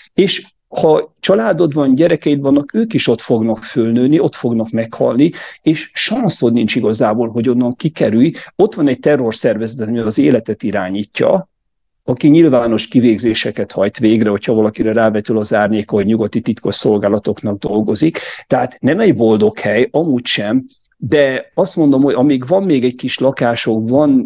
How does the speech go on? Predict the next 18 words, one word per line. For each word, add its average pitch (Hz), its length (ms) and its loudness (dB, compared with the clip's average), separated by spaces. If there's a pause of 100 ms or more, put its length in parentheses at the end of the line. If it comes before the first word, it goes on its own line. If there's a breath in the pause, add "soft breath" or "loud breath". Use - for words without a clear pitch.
(140)
hideg-meleg 117 560 0
folyóvized, 113 800 0 (280 loud breath)
fent 180 360 -2
tudod 120 300 0
tartani 135 440 0
magad 113 260 0
meg 110 180 -2
a 110 60 -4
családod, 143 520 0
akkor 139 360 -2
azt 156 160 -2
mondom, 131 380 4
van 160 180 0
egy 120 160 0
életed, 123 480 2
bár 120 140 0
ezt 123 200 -6
a, 127 180 2